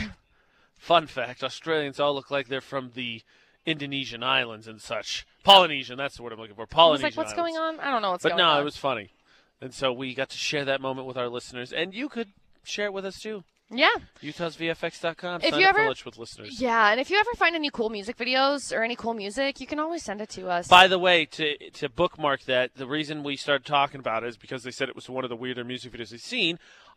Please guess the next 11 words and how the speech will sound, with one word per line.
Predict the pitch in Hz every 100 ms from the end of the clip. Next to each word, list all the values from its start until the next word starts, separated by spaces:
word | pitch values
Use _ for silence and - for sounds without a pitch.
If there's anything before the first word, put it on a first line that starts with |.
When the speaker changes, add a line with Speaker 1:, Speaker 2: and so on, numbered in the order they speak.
| -
Speaker 1:
I | 233 302
thought, | 214 233 208 208 _ _ _ _ _ _ _ _ _ 262
eh, | 277 277 226 _ _ _ _ _ _ _
weirdest | 185 240 233 214 -
to |
me | 208 202
is | 185
still | - 175
I | 160 151
Don't | 143 127
Care. | 131 113 95